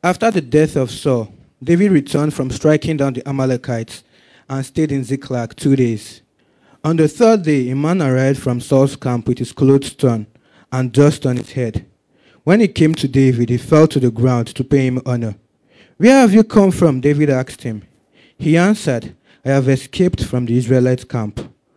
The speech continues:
"What happened?" David asked. "Tell me." "The men fled from the battle," he replied. "Many of them fell and died,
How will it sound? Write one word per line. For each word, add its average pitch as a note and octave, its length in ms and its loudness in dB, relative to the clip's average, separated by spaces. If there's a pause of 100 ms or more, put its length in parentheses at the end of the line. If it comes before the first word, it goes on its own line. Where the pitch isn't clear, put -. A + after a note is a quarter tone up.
(240)
"What B3+ 240 4
happened?" F#3+ 680 4
David D3+ 260 0
asked. - 440 -6 (260)
"Tell A3 260 6
me." C#3 340 -2 (680)
"The C#3+ 120 0
men F3+ 280 4
fled D#3 320 2
from C3+ 180 0
the B2+ 80 -2
battle," B2 540 -2 (140)
he B2 100 -4
replied. A#2+ 560 -2 (540)
"Many E3 160 4
of D#3 180 4
them D#3 220 4
fell D#3+ 360 4
and C3+ 160 2
died, B2+ 440 -2